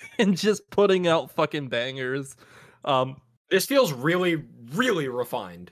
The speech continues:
Speaker 2: given that it's only their fourth song, and this is
Speaker 1: Oh,
Speaker 2: exactly
Speaker 1: absolutely.
Speaker 2: how they sounded with their second song.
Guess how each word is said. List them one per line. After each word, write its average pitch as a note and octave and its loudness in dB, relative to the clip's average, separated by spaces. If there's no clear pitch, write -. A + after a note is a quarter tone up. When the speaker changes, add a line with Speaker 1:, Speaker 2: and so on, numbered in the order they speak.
Speaker 2:
given C3+ -6
that C3 -4
it's - -6
only B2 -4
their A2 -4
fourth G#2 -8
song, F2+ -12
and D3+ 0
this D3 -2
is D3+ 0
Speaker 1:
Oh, D3+ 2
Speaker 2:
exactly C3 -2
Speaker 1:
absolutely. - 0
Speaker 2:
how C3 -2
they B2 2
sounded A2+ -4
with A#2 -6
their A2 -2
second G2 -8
song. F2 -14